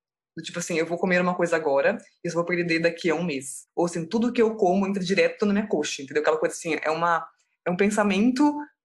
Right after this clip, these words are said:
fantasioso, <laughs> entendeu? Tipo, até certo ponto a gente tem questão genética, eu entendo, óbvio, isso é, é, é real. Agora, depois de um ponto também, é muito uma crença que, sua que tá ali te impedindo de ter uma relação boa e sadia com a comida e comer o que você quer sem culpa.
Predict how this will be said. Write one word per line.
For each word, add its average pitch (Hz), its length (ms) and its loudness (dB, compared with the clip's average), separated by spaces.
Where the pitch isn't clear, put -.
fantasioso, 277 840 4
<laughs> - 40 -4
entendeu? 240 360 2
Tipo, - 240 0
até 220 240 4
certo 294 260 2
ponto 202 200 2
a 208 40 2
gente 202 220 0
tem 165 180 0
questão 160 200 -6
genética, 147 440 0
eu 175 40 4
entendo, 165 420 2
óbvio, 143 240 2
isso 147 160 -4
é, 139 220 0
é, 156 300 4
é - 20 4
real. 190 540 4
Agora, 214 460 4
depois 262 260 2
de 196 40 4
um 202 80 2
ponto 180 260 -2
também, 262 540 2
é 196 60 4
muito 202 260 2
uma 320 180 0
crença 269 520 2
que, - 380 -20
sua 247 560 2
que 269 160 0
tá 247 140 4
ali 247 120 2
te 254 140 0
impedindo 277 500 2
de 277 80 0
ter 262 80 0
uma 233 100 2
relação 226 360 0
boa 185 300 2
e 240 40 2
sadia 185 460 -2
com 190 80 -2
a - 280 -6
comida 180 420 -2
e 233 80 -6
comer 240 180 4
o 220 60 4
que 240 80 0
você 269 200 0
quer 202 100 0
sem 208 180 0
culpa. 285 360 -2